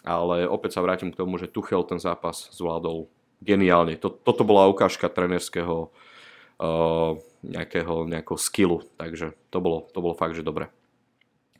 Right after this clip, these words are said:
Dobre, chalani, myslím si, že sme, e, dosť podrobne rozobrali ten dvojzápas s Chelsea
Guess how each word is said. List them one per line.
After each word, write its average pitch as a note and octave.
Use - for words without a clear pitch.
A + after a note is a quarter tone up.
Dobre, C#3
chalani, A2
myslím A#2+
si, -
že G#2+
sme, G2+
e, F2
dosť G#2+
podrobne G#2
rozobrali G2
ten F#2+
dvojzápas F#2+
s -
Chelsea F#2+